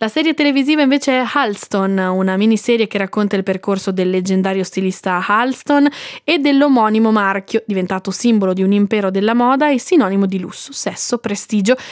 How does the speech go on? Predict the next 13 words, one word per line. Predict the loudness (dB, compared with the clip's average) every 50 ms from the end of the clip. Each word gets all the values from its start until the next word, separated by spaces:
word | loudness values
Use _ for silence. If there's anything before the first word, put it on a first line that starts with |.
| -20 -14 -2
e | 0 0 0
fama | 0 0 -2 -2 -2 -4 -6 _ 0
nella | 2 2 4 4
New | 4 4
York | 2 2 2 0 -2 -4 -2
degli | -2 0 0 2
anni | 0 0
settanta | 0 -2 -6 -6 -6 -10 -10 -8 -8 -8
e |
ottanta, | -8 -8 -8 -10 -10 -10 -12 -14 -16 -18 _ _ _
finché | -12 -8 -6 -4 -2 -2
un'aggressiva | -2 0 0 0 -2 -2 -2 -2 -2 -2 -2 -2 0 0
acquisizione | -2 -2 -4 -4 -4 -4 -6 -6 -2 0 0 2 2 0